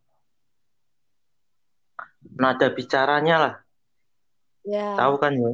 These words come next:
Speaker 1: orang-orang Nganjuk kan ya ngono kae. Ngono iku. Dan aku iku pas waktu di Malang iku yo,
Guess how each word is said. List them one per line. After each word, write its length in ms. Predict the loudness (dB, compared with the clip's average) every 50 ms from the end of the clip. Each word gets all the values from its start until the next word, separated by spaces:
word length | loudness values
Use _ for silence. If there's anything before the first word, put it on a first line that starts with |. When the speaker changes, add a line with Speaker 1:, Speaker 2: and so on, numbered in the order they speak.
| -4 -10 _ _
Speaker 1:
orang-orang 640 | -2 0 0 2 4 4 4 4 2 0 -2 -4 -8 -14 _ _ _
Nganjuk 320 | -4 -2 -2 -2 -2 0 0
kan 160 | 2 2 0
ya 160 | 0 -2 -4 -4 -8 -16 -20 _ _
ngono 400 | -4 0 2 4 4 4 4 2
kae. 480 | 2 0 0 0 0 -2 -2 -2 -4 -6 -10 _ _ _ _ _ _ _ _ _ _ -20 -20 -20 _ _ _ _ _
Ngono 200 | -2 2 4 4
iku. 520 | 4 4 2 4 4 6 6 6 4 0 -4 -10 _ _ _ _ _ _ _ _ _ _ _ _ _ _ _ _ _ _ _ _ _ _ _ _
Dan 480 | 0 2 2 2 2 2 0 -2 -4 -6 -10 -16 -8
aku 320 | -4 -2 2 2 4 4
iku 160 | 4 4 4 2 2 0
pas 200 | 0 -2 -2 -4 -4 -10 -18 -20 -14 -6
waktu 280 | -4 -4 -4 -2 -2 -4 -4
di 120 | -2 0
Malang 320 | 2 2 2 2 2 0 0
iku 200 | -2 0 0 2
yo, 140 | 2 2